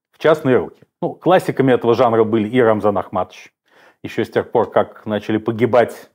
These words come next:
разнообразные оппоненты его самого, безо всяких судебных решений. Тем самым Рамзан Ахматович помогал Владимиру Владимировичу Путину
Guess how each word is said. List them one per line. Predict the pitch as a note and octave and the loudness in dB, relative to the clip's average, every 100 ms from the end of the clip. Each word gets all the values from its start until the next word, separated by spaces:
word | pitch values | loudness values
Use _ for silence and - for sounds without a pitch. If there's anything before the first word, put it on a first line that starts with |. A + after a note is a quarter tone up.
| _ _ _ _ - | _ _ _ _ -10
разнообразные | G#2+ G#2 A2 A#2 A#2+ A2 A#2 | -6 -2 0 2 2 2 0
оппоненты | - B2+ C3 A2+ A2+ | 2 2 2 0 0
его | A2+ A#2 | 2 2
самого, | - A2 G#2+ G2+ | 0 0 0 0
безо | G2+ G2 G2+ | -2 -6 -4
всяких | A2+ G2+ | -4 -6
судебных | - G#2+ G#2+ F#2 E2+ | -6 -2 -2 -2 -10
решений. | F#2+ - F2 F2 - _ _ _ _ _ - _ | -10 -10 -10 -12 -20 _ _ _ _ _ -20 _
Тем | - C3 | -2 2
самым | D#3 D3+ B2 | 4 4 4
Рамзан | B2 A#2+ A#2 | 4 2 0
Ахматович | G#2+ B2 A#2+ - | 0 -2 -2 -4
помогал | B2 B2+ B2+ A#2+ F#2+ | 0 2 4 4 2
Владимиру | F#2 G#2+ A2+ | 2 0 2
Владимировичу | G#2+ G#2 G#2+ | 2 0 -4
Путину | - A2 - F#2+ - | -6 -6 -6 -10 -12